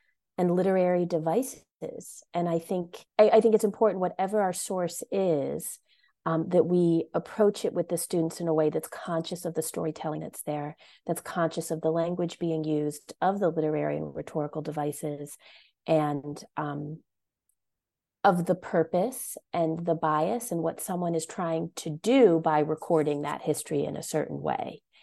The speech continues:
and what story they're trying to tell and to what purposes. I think it's really important to always have an eye to that. I don't think we can ever, this is my personal opinion, and, and this can be debated. I'm curious to know what you think, Ross. I don't think that there is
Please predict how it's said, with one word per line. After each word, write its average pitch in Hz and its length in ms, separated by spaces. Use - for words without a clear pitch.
and 165 160
what 165 180
story 151 380
they're 151 140
trying 143 340
to 147 100
tell - 300
and - 140
to - 80
what - 180
purposes. - 460
I - 80
think 170 200
it's 165 160
really 165 200
important 156 360
to - 60
always 156 380
have 151 200
an 139 80
eye 135 180
to - 100
that. 143 240
I 165 100
don't 160 400
think 190 140
we 180 80
can 175 200
ever, 165 580
this 185 120
is 190 140
my 180 100
personal 269 460
opinion, 196 400
and, 160 200
and 165 120
this 262 100
can 392 140
be 359 80
debated. 214 420
I'm - 140
curious 220 260
to 233 60
know 220 60
what 208 180
you 196 40
think, 180 220
Ross. 165 280
I 202 100
don't 220 260
think 202 460
that 190 140
there 180 220
is 175 320